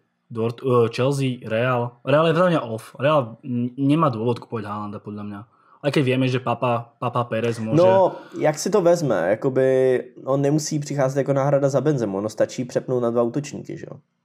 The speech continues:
Speaker 2: A proč ne, jako Benzema ten, který se stahuje? Vůbec to není špatná varianta, jako.
Speaker 1: Nie je.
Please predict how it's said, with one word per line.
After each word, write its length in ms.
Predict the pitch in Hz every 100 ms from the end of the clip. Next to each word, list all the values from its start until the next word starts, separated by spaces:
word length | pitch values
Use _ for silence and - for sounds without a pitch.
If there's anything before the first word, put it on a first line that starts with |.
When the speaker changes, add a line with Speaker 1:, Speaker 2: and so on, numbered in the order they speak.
| _ _
Speaker 2:
A 60 | 117
proč 260 | 123 120 -
ne, 160 | 127 127
jako 100 | 117
Benzema 380 | 110 110 113 104
ten, 140 | 110
který 200 | 107 104
se 120 | 104 110
stahuje? 500 | - 98 95 135 147
Vůbec 400 | 104 120 123 127
to 100 | 101
není 80 | 95
špatná 320 | - - 85
varianta, 400 | 90 78 - -
jako. 260 | 65 - - _ _ _ _ _ _ _ _ _ _ _ _ _ _
Speaker 1:
Nie 400 | - 120 117 113
je. 140 | 117